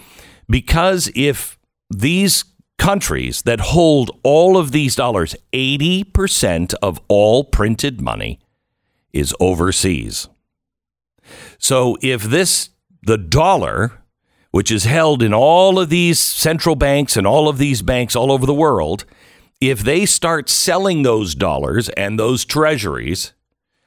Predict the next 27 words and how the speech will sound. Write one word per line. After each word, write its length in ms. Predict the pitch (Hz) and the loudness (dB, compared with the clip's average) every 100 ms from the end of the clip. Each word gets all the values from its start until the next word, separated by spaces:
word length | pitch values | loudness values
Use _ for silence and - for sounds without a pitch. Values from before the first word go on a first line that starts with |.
| _ _ | _ _
all 360 | 123 135 190 202 | 2 4 4 2
of 120 | 151 | 2
that 240 | 170 151 | 0 0
money 480 | 139 156 131 92 101 | 0 0 0 -2 -6
rushes 720 | 82 92 110 147 160 170 135 95 | -4 0 2 2 2 -2 -4 -4
back 640 | 76 123 131 104 - - _ | -2 0 0 -2 -6 -14 _
here 720 | - - 220 214 90 57 80 - _ - | -8 0 2 2 0 -4 -8 -10 _ -2
to 120 | 127 | 0
the 100 | 113 | 0
United 400 | 113 113 107 92 | 2 0 0 -2
States. 560 | - 95 65 53 - - _ _ _ _ _ _ _ | -2 -2 -2 -4 -8 -8 _ _ _ _ _ _ _
What 360 | - 78 98 - | -4 0 0 0
does 220 | 127 110 | 0 2
that 300 | 151 175 - | 0 0 0
mean? 480 | 120 101 69 50 - - _ _ _ _ _ _ _ _ _ _ _ - | 0 2 0 -4 -12 -18 _ _ _ _ _ _ _ _ _ _ _ -2
Well, 300 | 110 151 123 | 2 2 2
if 120 | 90 - | 0 -4
eighty 440 | 139 185 170 113 | -2 0 0 0
percent 560 | - 101 - 151 147 98 | 0 0 0 0 0 0
of 120 | 87 | 0
our 160 | 85 | 0
money 380 | 78 120 127 87 | 2 0 0 -2
is 160 | 67 69 | -6 -4
being 280 | 98 95 82 | -2 -2 0
held 400 | 113 123 123 104 | 0 2 0 -2
in 300 | - 82 69 | -4 -4 -2
banks 720 | 62 110 82 55 - - | -2 -2 -2 -6 -8 -8